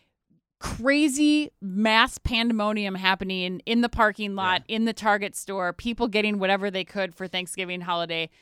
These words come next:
Speaker 1: but it was perfect. The, it was fast. I ro-, I pulled up and I was like, "All right, I'm gonna get this coffee order." I ordered two things, one for me, one for my son, ordered food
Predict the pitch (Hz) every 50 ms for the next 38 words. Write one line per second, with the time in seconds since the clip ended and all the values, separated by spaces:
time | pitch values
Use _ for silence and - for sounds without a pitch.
0 | _ _ _ _ - 196 196 - - 196 196 190 185 180 175 - - _ _ _
1 | _ _ - - 185 185 - - - _ _ _ _ _ _ _ - 190 175 -
2 | _ - 202 190 165 - - - _ - - - - - 320 330 - - - -
3 | - _ _ _ _ _ - - 185 180 165 165 175 196 190 - - 226 208 -
4 | - - 254 254 262 240 - - - - 233 - - 196 202 196 196 196 196 -
5 | 190 170 160 160 - - 165 190 247 285 269 - 175 196 190 190 185 170 185 180
6 | 180 - 185 170 - _ - 190 214 294 - 262 254 - - 226 226 220 233 233
7 | 233 226 - 175 180 185 175 175 170 156 - - - - 269 302 339 - - 220
8 | 214 214 226 233 202 196 185 196 208 226 240 - - 247 240 226 226 226 226 226
9 | 214 190 196 202 214 - 226 214 208 190 - 208 202 196 202 - - 208 214 214
10 | 190 165 - - - 233 240 254 262 269 277 -